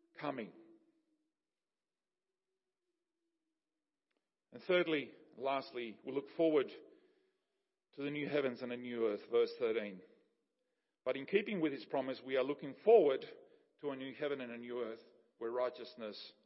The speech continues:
dwells." Paul tells us in Romans chapter eight that the present,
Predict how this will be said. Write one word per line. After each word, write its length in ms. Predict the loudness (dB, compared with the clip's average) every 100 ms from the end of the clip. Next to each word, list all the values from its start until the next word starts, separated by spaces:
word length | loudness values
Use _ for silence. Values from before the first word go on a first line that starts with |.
| _ _ _ _ _ _
dwells." 420 | -2 0 0 -2 -12 -20 -20 _ _ _ _ _ _ _ _ _ _ _ _ _ _ -20 _ _ _ _ _ _
Paul 280 | 4 6 6 4
tells 240 | 4 6
us 160 | 2 0 -8 -18 -16
in 140 | -6
Romans 300 | -2 0 -2 -10
chapter 240 | -6 -2 0
eight 160 | 0
that 160 | -2 -4
the 60 | -6
present, 420 | 0 0 0